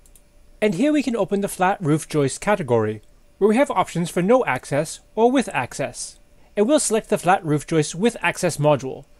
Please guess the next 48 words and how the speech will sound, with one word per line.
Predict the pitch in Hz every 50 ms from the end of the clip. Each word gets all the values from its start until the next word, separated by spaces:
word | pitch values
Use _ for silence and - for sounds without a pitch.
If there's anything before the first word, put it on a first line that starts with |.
| _ -
but | - -
either | - 262 254 294 254
one | 208 220 196
is | 170 -
fine, | - - 247 196 139 123 123 135
as | - 185 165 160
we'll | 202 180
have | 202 277 262
the | 262 233
option | 196 190 - 202
to | 180 190
change | - - 262 269 220 -
this | 127 131 - -
within | 196 185 214 247
the | 226 220
module | 175 156 143 123 120 127 131 131
later. | 151 151 - 127 113 - _ _ _ _ - _ _ _ - _ _ -
The | 214
module | 214 277 311 - - 277 240
appears | 202 - - 240 170 139 131 151
in | 151
the | 151 165
left | 160 180 165 -
sidebar | - - 214 196 202 180 127 143 120 120 120 117 127 147 - _ _ -
within | 220 208 - 277 254
this | 254 254 202
folder | - - 254 262 247 147 139 123
titled | - - - 233 214 226 180
Structure | - - - 262 247 - 160 151 151
by | 147 185 185
default. | 170 220 214 165 - 131 127 - - - - _ _ _ _ _ _ - - - - _ - -
We | - 214
can | 226 196
click | - - - -
on | 160 135
the | 131 123
pencil | - 185 247 254 - 170 -
icon | 139 127 120 - - 123 120 123 170 220 220 - _ _ _ _ _ _ _
to | - - 214
rename | 180 151 156 196 233 233
the | 202
module | 156 143 131 131 120 127 131 120
folder | - - 127 120 117 120 107
to | - - 208
something | 254 269 254 277 254
more | 226 226 226
project | - - 165 147 127 160 151 -
relevant, | 185 202 202 160 123 120 117